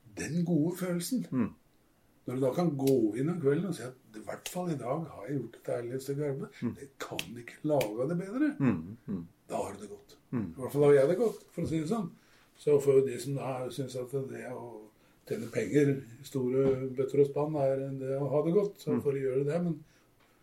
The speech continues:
Speaker 1: for meg så har jeg det godt. Ja.
Speaker 2: Sånn tror jeg en, en håndverker med stolthet på yrket snakker, Ragnar?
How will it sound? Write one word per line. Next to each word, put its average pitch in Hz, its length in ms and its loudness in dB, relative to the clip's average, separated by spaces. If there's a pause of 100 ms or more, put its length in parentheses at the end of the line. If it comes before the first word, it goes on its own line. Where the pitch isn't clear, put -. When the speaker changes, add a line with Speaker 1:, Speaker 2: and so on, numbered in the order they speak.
(220)
Speaker 1:
for 135 80 -12
meg 160 180 -2
så 202 80 -6
har 175 100 -4
jeg - 80 -12
det - 80 -16
godt. - 260 -20 (360)
Ja. 143 80 -12 (680)
Speaker 2:
Sånn 143 320 2
tror 117 200 6
jeg 160 180 8
en, 160 260 4
en 165 380 2
håndverker 127 640 2
med 139 120 0
stolthet 98 420 0
på 135 80 4
yrket - 220 0
snakker, 107 640 4
Ragnar? 117 280 0